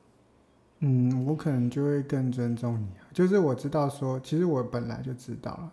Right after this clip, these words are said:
但是你也知道我的习惯是这样子，所以我这边就会多，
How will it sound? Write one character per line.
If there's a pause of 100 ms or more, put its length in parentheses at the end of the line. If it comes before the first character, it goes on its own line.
但
是
你
也
知
道 (320)
我
的
习
惯
是
这
样 (140)
子， (580)
所
以
我
这
边
就
会 (760)
多，